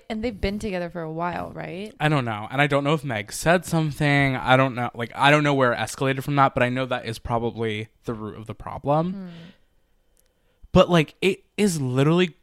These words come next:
Speaker 2: quite insane. And then someone was like, "Oh my God, you wrote a diss track about Meg." And she was like, "Who said it was a diss track?"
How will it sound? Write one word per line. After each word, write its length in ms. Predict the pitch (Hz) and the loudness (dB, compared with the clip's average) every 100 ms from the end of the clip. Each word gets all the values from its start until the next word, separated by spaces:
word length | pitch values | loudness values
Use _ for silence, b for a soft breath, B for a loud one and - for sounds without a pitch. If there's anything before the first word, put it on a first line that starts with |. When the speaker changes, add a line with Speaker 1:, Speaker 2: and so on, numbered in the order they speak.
| - | -8
Speaker 2:
quite 240 | - 143 | -4 -2
insane. 720 | 131 131 - - 101 107 123 | 0 -2 -4 -8 -8 -6 -4
And 180 | 151 156 | -2 -2
then 100 | 147 | -2
someone 300 | 156 156 160 | -2 -2 -2
was 140 | 147 | -2
like, 180 | 131 117 - | -2 -4 -2
"Oh 80 | |
my 140 | 131 127 | 2 6
God, 160 | 127 | 6
you 80 | 123 | 6
wrote 160 | 117 110 | 2 -2
a 40 | |
diss 240 | 104 117 - | -2 -2 -2
track 300 | 131 98 - | -4 -4 -6
about 220 | 107 82 | -10 -8
Meg." 360 | 120 85 95 | -8 -8 -10
And 160 | 120 120 | -8 -6
she 100 | 127 | -4
was 120 | 127 | -4
like, 120 | 110 - | -6 -4
"Who 240 | - 135 | 2 2
said 180 | 123 123 | 2 -2
it 40 | |
was 120 | 117 | -4
a 60 | 113 | -10
diss 160 | 104 - | -12 -12
track?" 500 | - - - - | -12 -12 -16 -18